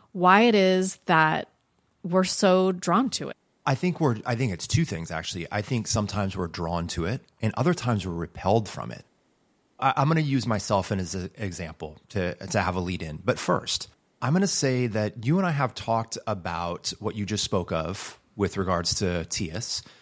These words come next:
Speaker 2: Tias is obviously an exceptional person and an exceptional teacher. But I think one of the things that Tias always did in,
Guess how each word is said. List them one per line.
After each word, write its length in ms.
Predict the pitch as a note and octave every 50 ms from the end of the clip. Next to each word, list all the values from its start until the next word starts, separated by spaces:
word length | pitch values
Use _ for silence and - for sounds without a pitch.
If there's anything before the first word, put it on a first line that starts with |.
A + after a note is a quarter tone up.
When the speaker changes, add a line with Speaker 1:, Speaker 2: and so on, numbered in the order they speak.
| _ _
Speaker 2:
Tias 220 | - - F#3+ C#3 -
is 100 | G#2+ E2
obviously 560 | F#2+ E2 F2 E2 E2+ E2 - - F2 E2+ E2+
an 80 | E2+ E2+
exceptional 560 | E2+ - - F#2+ - - - G2 E2 E2 E2
person 540 | D#2 - - F2+ D#2+ - - F#2 E2+ E2 E2
and 100 | E2 F2
an 80 | E2+
exceptional 460 | E2 - - - D#2+ - - - D#2+
teacher. 500 | - - - B2 A#2 - - F#2 E2 D#2+ E2 - - - - - - - _ _ _
But 100 | - C3
I 40 | C3+
think 340 | - G3 F#3 - D3 A#2+
one 160 | A2+ B2+ D3 F#3
of 80 | G3
the 100 | G#3 G3+
things 320 | - - D3+ C#3+ C#3 C3 G#2+
that 180 | A#2+ A2 -
Tias 460 | - - - B2+ B2 A#2 A2 G2+ - - -
always 360 | - A2 G#2+ G2+ G#2+ G2+ F2 -
did 480 | - - C#3 C#3+ C#3 B2 A2 G#2 G2
in, 680 | - - - G#2+ G2+ G2 F#2+ F#2+ F#2 F#2 F#2 F2+ F#2